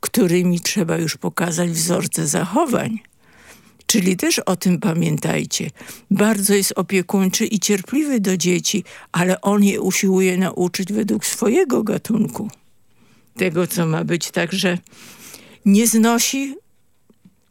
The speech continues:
jakbym powiedziała, surowego traktowania. Nie znosi tak samo jak tamten pies pirenejski krzyków,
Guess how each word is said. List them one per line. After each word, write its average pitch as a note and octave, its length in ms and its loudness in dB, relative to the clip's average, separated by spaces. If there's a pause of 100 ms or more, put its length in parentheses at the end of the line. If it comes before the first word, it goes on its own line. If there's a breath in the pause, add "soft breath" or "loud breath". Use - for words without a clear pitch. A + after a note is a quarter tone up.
(420)
jakbym G#3 440 2
powiedziała, G3 680 0 (140)
surowego G#3 720 0
traktowania. F3+ 920 -4 (640 loud breath)
Nie G3 200 6
znosi A3+ 420 2
tak G#3 180 -2
samo A3 260 4
jak G3+ 160 -2
tamten G3+ 640 -2
pies G3+ 300 0
pirenejski F#3+ 760 0
krzyków, - 800 -4